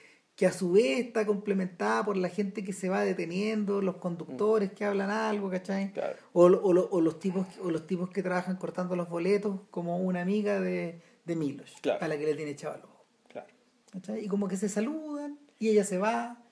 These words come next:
Speaker 1: y vuelve, y se va.
Speaker 2: Claro. Y el otro personaje que aparece esporádicamente es el propagan-, el, el, el nazi checoslovaco, el propagandista nazi checoslovaco, el,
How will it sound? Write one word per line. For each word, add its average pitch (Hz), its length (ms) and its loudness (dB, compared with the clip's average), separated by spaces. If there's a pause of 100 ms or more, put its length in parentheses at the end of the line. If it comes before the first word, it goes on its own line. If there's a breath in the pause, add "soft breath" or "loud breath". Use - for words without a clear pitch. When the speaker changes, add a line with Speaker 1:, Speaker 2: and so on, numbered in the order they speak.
(260 soft breath)
Speaker 1:
y 202 80 0
vuelve, 196 580 4
y 196 80 -6
se 180 160 -8
va. 185 100 -2
Speaker 2:
Claro. 190 300 -2
Y 131 40 -4
el 139 60 4
otro 202 140 8
personaje 214 400 2
que 185 60 6
aparece 190 240 6
esporádicamente 190 920 4
es 160 260 6
el 156 140 -2
propagan-, 139 460 4
el, 139 200 4
el, 139 280 2
el 139 200 4
nazi 151 420 0
checoslovaco, 143 680 4
el 135 60 -2
propagandista 143 560 -2
nazi 143 180 -8
checoslovaco, 139 480 4
el, 113 100 -4